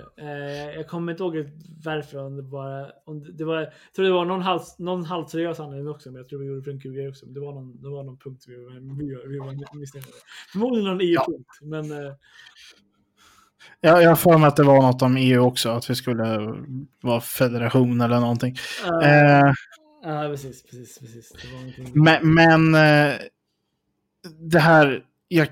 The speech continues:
Speaker 2: kan inte gå i god för att det här sker hos alla partier. Jag kan knappt gå i god för om det sker hos Liberalerna, men i alla fall i ungdomsförbund sker det att man, eh, tar ju ställning då till hela handlingsprogrammet eller partiprogrammet och, eh, r-,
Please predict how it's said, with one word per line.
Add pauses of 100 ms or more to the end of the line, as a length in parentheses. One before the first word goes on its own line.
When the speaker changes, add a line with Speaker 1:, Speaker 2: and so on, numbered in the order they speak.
(140)
Speaker 2:
kan
inte
gå
i
god
för
att
det
här
sker
hos
alla
partier.
Jag
kan
knappt
gå
i
god
för
om
det
sker
hos
Liberalerna,
men
i
alla
fall
i
ungdomsförbund
sker
det
att
man,
eh,
tar
ju
ställning
då
till
hela
handlingsprogrammet
eller
partiprogrammet
och,
eh,
r-,